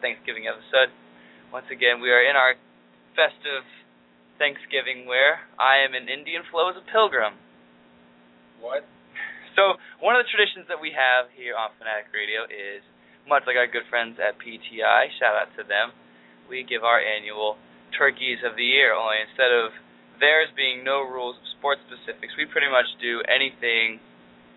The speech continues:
Speaker 1: for anyone that pretty much has been a turkey all season. So for those that don't know the rules,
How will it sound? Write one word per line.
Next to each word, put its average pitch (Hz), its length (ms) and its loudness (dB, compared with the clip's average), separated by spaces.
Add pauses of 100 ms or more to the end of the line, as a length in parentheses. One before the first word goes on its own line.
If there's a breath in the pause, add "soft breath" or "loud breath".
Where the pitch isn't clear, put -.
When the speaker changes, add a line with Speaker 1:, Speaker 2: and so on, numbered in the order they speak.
(380)
Speaker 1:
for - 80 -6
anyone 123 400 2
that 107 160 -2
pretty 175 160 2
much 160 160 4
has 127 160 -16
been 127 240 2
a 117 80 -4
turkey - 400 -12
all 107 240 4 (160)
season. 98 320 -20 (560)
So 117 320 4
for 135 80 -12
those 220 240 2
that 190 80 -2
don't 151 160 0
know 127 160 0
the 113 160 -8
rules, 104 320 -6